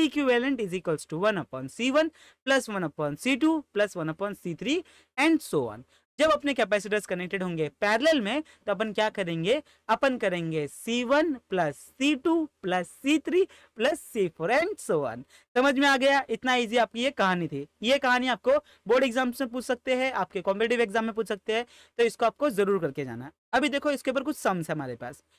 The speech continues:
पहला सम है, अब इसमें भी एक इंपॉर्टेंट पॉ-, पॉइंट बोला है, remember this। capacitors are combined in parallel when we required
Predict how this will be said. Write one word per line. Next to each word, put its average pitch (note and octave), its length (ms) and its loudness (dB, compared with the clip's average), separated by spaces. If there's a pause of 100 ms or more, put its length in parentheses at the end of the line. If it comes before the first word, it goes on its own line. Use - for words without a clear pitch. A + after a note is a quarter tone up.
(220)
पहला C4 200 4
सम A3+ 160 -2
है, G3 60 -6
अब A3 160 2
इसमें A#3+ 320 0
भी B3+ 80 2
एक B3+ 140 2
इंपॉर्टेंट A#3 360 -2
पॉ-, A#3+ 180 -4 (180)
पॉइंट A#3 180 2
बोला A#3 220 2
है, A#3 220 0
remember A3 400 0
this। A3+ 320 -4 (1160)
capacitors C#4 500 2
are C#4+ 120 2
combined G#3+ 580 2
in B3+ 160 0
parallel G3+ 500 2 (380)
when D4 220 4
we D#4 140 4
required G#3+ 640 2